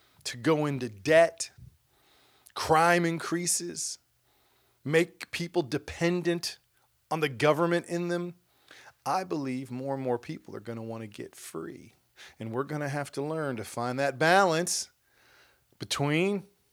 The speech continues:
the smartphone and the root cellar. The smartphone and the root cellar.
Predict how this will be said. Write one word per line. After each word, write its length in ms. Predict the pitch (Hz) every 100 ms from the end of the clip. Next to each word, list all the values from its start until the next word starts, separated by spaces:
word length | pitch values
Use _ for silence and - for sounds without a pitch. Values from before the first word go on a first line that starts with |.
| _ _ _ _ _
the 80 | 101
smartphone 880 | - 131 135 - 147 147 156 175 - _ _ _ _ _ _ _ _ _ _ _ _ _ _ _ -
and 100 | 101
the 60 | 101
root 220 | 117 -
cellar. 420 | - 73 - - _ _ _ _ _ _ _ _ _ _ _ _ _ _ _ _ -
The 100 | -
smartphone 800 | - 107 107 - 120 123 147 165 _ _ _ _ _ _
and 140 | 101 101
the 80 |
root 240 | 104 117 117
cellar. 440 | - - 117 110